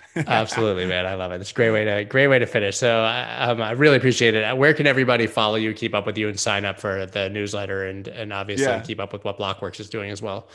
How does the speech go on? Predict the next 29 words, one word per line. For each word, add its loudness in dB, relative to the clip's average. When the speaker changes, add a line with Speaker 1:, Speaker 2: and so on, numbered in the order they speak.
Speaker 1:
Yeah, 2
I, -2
I'm, -2
I'm 0
boring, -2
so -4
you 0
don't -2
need -4
to -6
follow -2
me. -6
I'm, -4
I'm -2
on -2
Twitter -4
at -4
Jason -6
Speaker 2:
He's 2
Speaker 1:
Yanovitz, -4
Speaker 2:
not 4
Speaker 1:
but 0
the 2
Speaker 2:
boring. -2
Speaker 1:
<laughs> -8
yeah, 0
but -2
the, -2
uh, 0